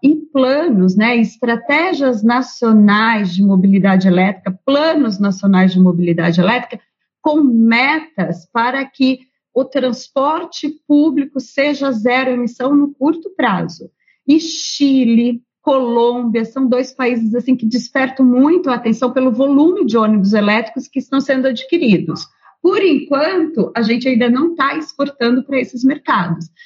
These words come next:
Ainda não é, é um mercado que nós temos, né? A gente exporta, inclusive, ônibus Euro seis, né? Mas esses países estão comprando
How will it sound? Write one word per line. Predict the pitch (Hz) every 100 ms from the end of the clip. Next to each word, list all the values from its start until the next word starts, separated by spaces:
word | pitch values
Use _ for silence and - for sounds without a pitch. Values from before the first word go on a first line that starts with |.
| _
Ainda | - 220 262
não | 277 320 440 320
é, | 262 339 370 226 -
é | 269
um | 359
mercado | 349 320 285 233
que | -
nós | 240 233 233 -
temos, | - 202 226 381 523 -
né? | 320 539 - _
A | -
gente | 247 269
exporta, | - 571 494 320
inclusive, | 254 247 208 277 427 508
ônibus | 262 277 302 214 196
Euro | 226 254
seis, | 339 339 269 175 143 _ _ _ _ _ -
né? | 202 - _
Mas | 190 202 208 196
esses | 220 302 - 320 -
países | 247 214 240 247 233
estão | 240 - 240
comprando | 247 226 214 214 262 330 359